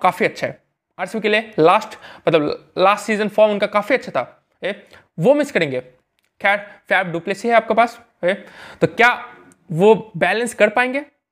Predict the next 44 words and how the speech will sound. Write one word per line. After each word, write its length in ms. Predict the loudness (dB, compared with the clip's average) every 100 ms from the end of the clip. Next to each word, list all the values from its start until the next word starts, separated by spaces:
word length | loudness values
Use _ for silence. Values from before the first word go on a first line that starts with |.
| _ _ _ -8
मैक्सवेल 360 | -6 -2 -2
के 100 | 0
उस 140 | -2 0
फॉर्म 200 | 2 4
को, 360 | 4 0 0 -2
ये 100 | 2
देखना 280 | 2 0 -6
बहुत 380 | -8 -10 -4 0
ही 40 |
इंपॉर्टेंट 380 | 2 0 0 -2
होगा। 200 | -6 -8 -10 _ -2
अगर 120 | 0
बात 180 | 2 2
करें 160 | 2 2
पंजाब 260 | 2 2 2
किंग्स 220 | 0 -2
की 120 | 0
तो 340 | -2 -4 _ 0
जॉनी 260 | 2 2
बेस्टो, 360 | 2 0 2 0 -2 -2
कगिसो 380 | 0 2 2 4
रबाडा 380 | 4 4 2 0 -2 -4
और 60 |
नेथन 360 | -2 0 0 -2 0
एलिस 320 | 2 0 -2 _ -10
मिस 180 | -8 -2
करेंगे 320 | 0 2 -2 -4 -6
आईपीएल 240 | -4 -2
का 140 | 0 0
पहला 340 | 0 0 0
हफ्ता। 240 | 0 -4 -8 _ _ _ -4
जब 120 | 0
मैं 100 | 2
कह 80 | 2
रहा 100 | 2
हूँ 80 | 2
पहला 200 | 2 2
हफ्ता, 200 | 2 2
इसका 220 | -2 0
मतलब 120 | 0 2
ये 120 | 2
नहीं 120 | 0
कि 80 | -2
मतलब 220 | -4 -6